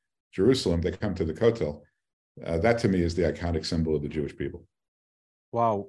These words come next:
Speaker 2: that's a really powerful answer. Well, David, once in a while,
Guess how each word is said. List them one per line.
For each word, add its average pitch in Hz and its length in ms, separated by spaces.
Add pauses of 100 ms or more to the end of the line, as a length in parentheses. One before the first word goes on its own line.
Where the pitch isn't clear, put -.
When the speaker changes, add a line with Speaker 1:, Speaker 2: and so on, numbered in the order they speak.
Speaker 2:
that's 131 460
a 120 180
really 117 400
powerful 110 560
answer. 92 500 (760)
Well, 151 360
David, 156 440 (760)
once 175 380
in 196 80
a 170 40
while, 139 460